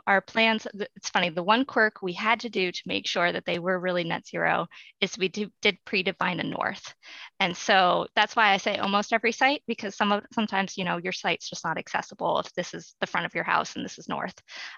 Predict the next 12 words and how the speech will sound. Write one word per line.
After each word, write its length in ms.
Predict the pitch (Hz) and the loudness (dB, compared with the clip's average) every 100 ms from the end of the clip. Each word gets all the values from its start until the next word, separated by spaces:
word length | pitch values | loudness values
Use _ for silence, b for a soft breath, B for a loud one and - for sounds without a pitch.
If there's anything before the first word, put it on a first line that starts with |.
| B | B
Um, 420 | 196 175 160 - 233 _ - | 4 4 4 -2 -14 _ 4
but 220 | 233 185 - | 4 4 -2
so 260 | - 214 | 2 4
what 140 | 190 196 | 4 0
we 100 | 214 | 2
did 240 | 226 202 | 2 2
to 100 | 208 | -2
design 400 | 185 185 185 185 | -2 2 4 4
around 320 | 180 180 175 - | 2 2 2 2
that 320 | 202 185 175 - | 6 6 4 2
is 240 | 165 - | -4 -4
make 360 | 202 180 170 | -2 -2 -2